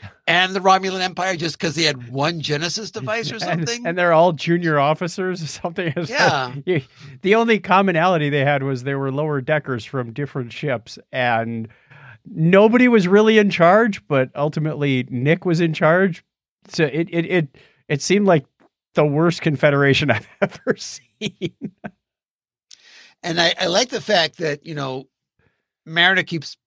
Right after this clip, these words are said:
Speaker 1: poking holes in it, talking to the, the various, uh, groups, like the, the Ferenges and, um, I think the Ro-, the Romulans about, "Oh, so you gotta have permission to do this stuff," or whatever,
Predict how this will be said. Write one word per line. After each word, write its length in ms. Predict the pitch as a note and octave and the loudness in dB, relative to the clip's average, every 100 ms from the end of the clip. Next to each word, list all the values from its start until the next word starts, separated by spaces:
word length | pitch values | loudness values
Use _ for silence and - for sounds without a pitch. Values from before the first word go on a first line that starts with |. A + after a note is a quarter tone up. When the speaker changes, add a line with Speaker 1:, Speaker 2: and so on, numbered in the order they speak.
| - | -10
Speaker 1:
poking 320 | F#3 F3 D3+ | -10 -8 -8
holes 360 | C3+ E3 E3 | 0 0 0
in 100 | F#3 | -4
it, 120 | F3 - _ | -6 -10 _
talking 640 | C#3+ C#3+ C#3+ D#3 D#3 D#3 _ _ _ _ | -2 -2 -2 -12 -12 -16 _ _ _ _
to 100 | D#3+ | -8
the, 260 | C#3 C#3 B2+ _ B2 | 0 0 0 _ -10
the 120 | B2+ | -4
various, 560 | B2 C#3+ C#3 B2+ - - | 0 2 2 0 -4 -8
uh, 220 | C#3+ B2+ | -6 -6
groups, 440 | A2+ C3+ C#3 C#3+ - | -6 -2 -2 -2 -6
like 200 | A#2+ - | -6 -6
the, 120 | A#2+ - | -12 -10
the 80 | C3+ | -12
Ferenges 800 | - C3+ C#3 C#3 C#3+ C#3 C3+ - _ _ _ - - - | -2 2 2 4 4 2 0 -10 _ _ _ -16 -16 -8
and, 340 | D3+ C#3 C3+ C3 | -2 0 0 0
um, 480 | B2+ B2 A#2+ A#2 _ _ _ B2+ | -2 -2 -10 -16 _ _ _ -20
I 60 | |
think 160 | C3+ D3 | -14 -12
the 60 | A#2+ | -6
Ro-, 180 | B2 | -6
the 160 | - - | -6 -12
Romulans 840 | A2+ A2+ C3 D#3 F3 F3+ F3+ - - _ _ _ _ _ _ - | -6 0 0 0 -2 -4 -6 -8 -10 _ _ _ _ _ _ -8
about, 500 | C#3+ D#3 D3+ D#3 - _ _ _ _ _ _ _ _ - | 0 2 2 0 -6 _ _ _ _ _ _ _ _ -6
"Oh, 280 | A3+ A#3 F#3+ | 0 2 2
so 180 | C#3+ F3 | 0 0
you 120 | D3+ | 0
gotta 200 | C#3 D3+ | 0 0
have 180 | C#3+ C#3+ | 0 -2
permission 460 | C3 C3 F3 G#3+ G3+ | -4 -4 -4 -4 -8
to 80 | G3 | -10
do 100 | G#3 | -10
this 180 | G#3 G3 | -10 -10
stuff," 360 | - G#3+ G3+ F#3+ | -2 0 0 -2
or 60 | |
whatever, 440 | E3 F#3 F3+ E3+ | -10 -8 -8 -8